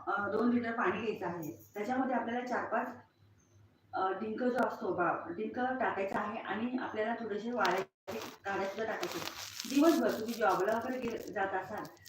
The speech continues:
तर ते दिवसभर आपण ते पाणी प्यायचं आहे. आणि दुसरं असं की काकडी, अ, काकडी, पुदिना, काकडी, पुदिना आणि थोडीशी कोथिंबीर सुद्धा टाकायची आहे आपल्याला त्याच्यामध्ये. आणि ते, अ,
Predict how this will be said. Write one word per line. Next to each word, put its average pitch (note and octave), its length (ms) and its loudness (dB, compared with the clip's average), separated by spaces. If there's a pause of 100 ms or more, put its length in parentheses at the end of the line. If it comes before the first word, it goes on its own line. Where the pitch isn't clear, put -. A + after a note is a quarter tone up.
(120)
तर D4 100 2
ते D#4 80 4
दिवसभर C4+ 380 4
आपण A#3 240 4
ते A#3+ 100 0
पाणी G#3+ 300 -2
प्यायचं F3 260 0
आहे. D#3+ 460 -6 (280)
आणि G#3+ 160 -2
दुसरं B3 280 2
असं A#3+ 280 0 (400)
की B3 80 -4
काकडी, G3+ 680 2 (380)
अ, - 60 -8
काकडी, G#3+ 640 0
पुदिना, A3 520 0 (460)
काकडी, A3 420 0
पुदिना A3+ 640 0 (220)
आणि A3 200 2
थोडीशी B3 320 0
कोथिंबीर A#3+ 440 2
सुद्धा A#3+ 200 -2
टाकायची A#3+ 360 -2
आहे G3 160 -4
आपल्याला F3+ 280 0
त्याच्यामध्ये. F3 420 0 (580)
आणि B3+ 220 0
ते, C#4 280 0
अ, G3+ 300 -2